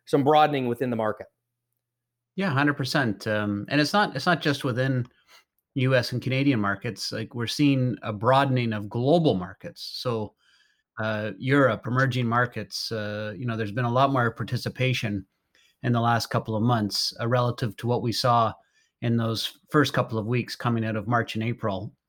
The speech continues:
Speaker 2: after the central banks unleashed, you know, kind of a torrent of liquidity. And, um, you know, what it, what it really highlights is that, uh,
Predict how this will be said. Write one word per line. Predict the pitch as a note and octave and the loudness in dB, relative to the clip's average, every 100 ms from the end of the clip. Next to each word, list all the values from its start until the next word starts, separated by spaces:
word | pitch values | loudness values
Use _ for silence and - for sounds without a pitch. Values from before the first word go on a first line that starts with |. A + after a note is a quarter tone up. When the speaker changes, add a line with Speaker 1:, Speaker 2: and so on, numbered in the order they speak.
| - | -6
Speaker 2:
after | A#2+ A2 - G#2+ | -4 -4 -4 -4
the | G#2 | -2
central | C3 A2+ A2+ | -2 -2 -2
banks | G#2+ A2+ G#2 | -2 -4 -4
unleashed, | A2 A2 A#2+ A2 - - _ _ _ _ _ | -4 -2 -2 -2 -6 -12 _ _ _ _ _
you | A2+ | -6
know, | G#2+ | -2
kind | A#2 G#2+ | -2 -2
of | |
a | G#2+ | -4
torrent | - C3+ B2+ A2 | -2 2 2 2
of | G#2+ | -4
liquidity. | G2+ - F3 D3+ A2 G2 - _ _ _ _ _ _ _ _ _ _ _ - | -6 0 4 4 2 -4 -10 _ _ _ _ _ _ _ _ _ _ _ -6
And, | D#3 D3 C#3 | 2 6 6
um, | C3+ C3 B2 _ _ _ _ _ - | 6 2 0 _ _ _ _ _ 2
you | |
know, | D3+ | 4
what | G3+ | 6
it, | F#3 - _ - | 6 2 _ -4
what | E3+ | 0
it | F3 | 2
really | D3+ D#3 C3+ | 2 2 2
highlights | B2+ E3+ D3+ A2+ G2 | 2 2 2 0 -4
is | C3+ A2 | -8 -4
that, | B2 A#2+ - _ _ _ | -2 -2 -4 _ _ _
uh, | B2+ A#2 A#2 | -8 -6 -6